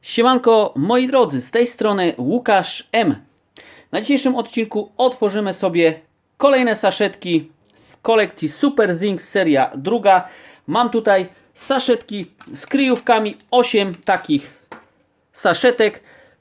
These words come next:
Po lewej stronie mam te najrzadsze figurki, brakuje już tylko dynia złota. Jak wcześniej widzieliście, trafiłem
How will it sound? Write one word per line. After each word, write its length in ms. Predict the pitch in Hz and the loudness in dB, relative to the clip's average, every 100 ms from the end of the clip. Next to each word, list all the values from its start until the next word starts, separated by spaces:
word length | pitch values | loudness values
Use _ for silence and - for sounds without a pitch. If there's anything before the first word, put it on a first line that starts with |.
| - | -2
Po 120 | 247 | 0
lewej 280 | 240 220 208 | 0 0 -2
stronie 540 | - 214 202 190 175 - _ _ | -4 -6 -4 -4 -4 -8 _ _
mam 440 | 147 165 202 190 170 _ _ | -4 -2 -2 -2 -10 _ _
te 120 | - 175 | -4 0
najrzadsze 540 | 165 151 190 - 175 | 0 0 -4 -4 -6
figurki, 640 | 170 156 220 - 208 185 - _ - | -6 -6 -6 -6 -8 -8 -10 _ -4
brakuje 580 | 151 180 180 196 170 165 - | -2 -2 -2 0 2 0 -2
już 400 | 156 156 - _ _ - | 0 0 -2 _ _ -6
tylko 520 | 190 165 151 135 - - | -2 -2 0 0 -2 -12
dynia 440 | 135 240 233 220 | -4 0 2 0
złota. 640 | 185 202 190 170 165 - _ - _ - | 2 0 2 0 0 -8 _ -20 _ -4
Jak 180 | 185 180 | -2 -2
wcześniej 360 | 190 170 170 | -2 0 2
widzieliście, 440 | 151 156 156 151 147 | 2 4 2 2 -2
trafiłem 540 | 175 170 151 143 135 | -2 0 2 2 0